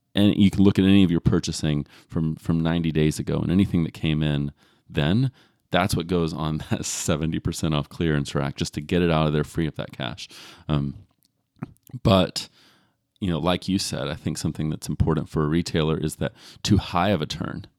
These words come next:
that one hundred percent too high, if you have a n-, ten, eleven, twelve turn on that product,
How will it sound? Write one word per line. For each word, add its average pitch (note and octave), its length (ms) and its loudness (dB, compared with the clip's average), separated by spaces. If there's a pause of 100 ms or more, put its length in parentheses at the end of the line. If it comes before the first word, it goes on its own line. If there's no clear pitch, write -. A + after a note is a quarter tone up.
(320)
that F2 160 0
one F2 140 2
hundred F#2 280 6
percent - 340 -4
too - 120 -6
high, F#2 220 -2
if - 180 -4
you G#2 80 6
have F2+ 100 6
a D#2 100 2 (320)
n-, F2+ 240 0
ten, G2+ 320 2
eleven, E2 400 2
twelve F2+ 460 4
turn F#2 380 6
on D#2+ 80 4
that - 180 -2
product, - 540 -2